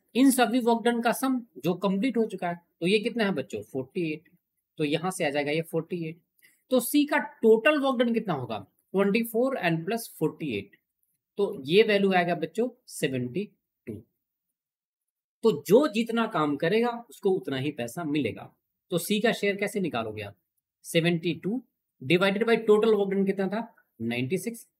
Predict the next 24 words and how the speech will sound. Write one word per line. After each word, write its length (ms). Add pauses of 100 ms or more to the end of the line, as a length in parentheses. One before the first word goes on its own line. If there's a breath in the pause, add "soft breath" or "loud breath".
(160)
into 260
आप 140
क्या 100
लिखोगे? 400 (920)
सिक्स 520 (160)
एट 300 (180)
फ़ोर 360
ज़ीरो। 400
और 140
यही 240
होगा 260
सी 380 (120)
का 120 (340)
share। 300 (220)
ट्वेंटी 300
फ़ोर 240
से 140
ये 120
फ़ोर, 260 (100)
ट्वेंटी 260
फ़ोर 240
से 140
ये 100 (120)
थ्री, 200